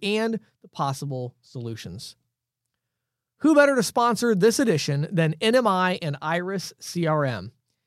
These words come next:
Iris was recently acquired by N M I. These two processor-agnostic companies have joined forces largely to reduce and eventually eliminate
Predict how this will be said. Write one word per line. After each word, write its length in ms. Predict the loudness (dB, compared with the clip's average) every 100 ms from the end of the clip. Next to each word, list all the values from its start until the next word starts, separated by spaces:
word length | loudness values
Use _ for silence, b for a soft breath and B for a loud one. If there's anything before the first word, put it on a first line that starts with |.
| _
Iris 400 | 0 2 4 0
was 380 | 0 2 4 2
recently 360 | 0 -2 -2 -2
acquired 440 | -4 0 2 2
by 80 | 0
N 140 | -2
M 100 | -6
I. 240 | -6 -10 -16 _ _ b b
These 360 | -2 2 4 4
two 160 | 2
processor-agnostic 1000 | 2 0 0 0 0 2 2 4 2 0
companies 420 | 0 -2 -2 -4 -4
have 120 | -6
joined 420 | -4 -4 -4 -6
forces 480 | -4 -4 -2 -4 -4
largely 600 | 0 2 2 0 0 0
to 160 | 0
reduce 500 | 0 0 0 0 -2
and 160 | -2 -2
eventually 420 | 0 -2 0 -2 -2
eliminate 720 | -6 0 2 4 2 0 -4